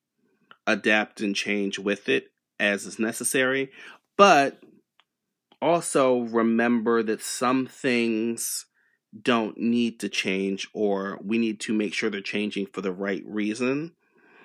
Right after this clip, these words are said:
so that we can still provide what we are meant to provide in this industry, 'cause it is a service. It's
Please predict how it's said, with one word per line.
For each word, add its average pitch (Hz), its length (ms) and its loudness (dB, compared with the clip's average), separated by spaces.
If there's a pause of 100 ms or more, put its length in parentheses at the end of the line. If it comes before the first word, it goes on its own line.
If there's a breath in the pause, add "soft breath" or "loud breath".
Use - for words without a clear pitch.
(260 soft breath)
so - 180 0
that 123 100 4
we 117 140 0
can 107 400 0 (320)
still - 380 0
provide 117 640 0
what 101 220 -2
we 110 180 0
are 101 80 0
meant 104 180 -6
to - 100 -10
provide 98 420 -2
in 95 100 -4
this 98 200 -6
industry, 98 320 -6
'cause 120 140 -10
it 110 100 -4
is 131 180 -4
a 120 60 -8
service. - 640 -4 (800 soft breath)
It's - 520 -2